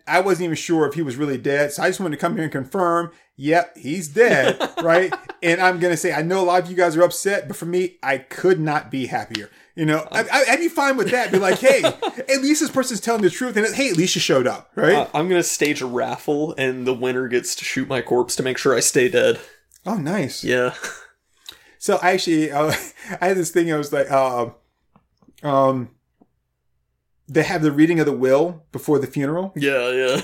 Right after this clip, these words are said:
Speaker 1: And then the one person, they, they, they, they get all my worldly possessions, right? Uh, well, not all, like,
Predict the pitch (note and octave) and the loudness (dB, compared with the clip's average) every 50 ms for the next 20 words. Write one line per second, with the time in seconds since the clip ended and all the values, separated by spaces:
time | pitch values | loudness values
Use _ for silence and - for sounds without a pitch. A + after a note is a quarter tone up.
0 | - - - D#3 D3+ D3+ C#3 C#3 D3 D3 C#3 C#3 C#3 C#3 C3+ D3 D3+ D3+ D#3+ C#3+ | -6 -6 -2 0 0 2 2 0 0 2 2 2 2 2 2 2 2 2 2 2
1 | C#3 C#3 D#3+ C#3+ C#3 C3+ B2 C3+ B2+ B2+ B2+ B2+ - C#3 C3+ C3 C3 B2+ B2 B2 | 2 2 0 -2 -4 -2 0 0 0 0 0 -4 -2 2 2 4 4 2 0 -4
2 | B2 A#2+ C3 C#3 C#3 C3+ C3+ C3 C3+ - - - A2 D3+ C#3+ C3+ B2 D3+ C#3+ C#3+ | -4 0 2 4 4 4 4 2 -2 -6 -12 -8 -4 -2 -2 0 2 2 2 0
3 | - _ _ _ - A#2+ D#3+ E3+ F3 E3 D3+ C#3 D3 C#3 C3+ B2 - B2+ A#2 B2 | -2 _ _ _ -2 0 2 4 4 2 2 2 0 -2 -2 -4 -6 -4 -4 -4
4 | G#2+ - - G#2 G2 - - A2+ A2 A2+ A2+ - C3 B2 A#2 A#2 B2 F3 D4+ D4+ | -6 -6 -10 -14 -14 -12 -8 -6 -6 -6 -6 -6 -6 -4 -4 -4 -2 2 2 2
5 | F3+ F#3 D3 C3+ B2+ B2 B2+ B2+ B2 B2 | 4 2 2 2 2 0 0 -2 -6 -6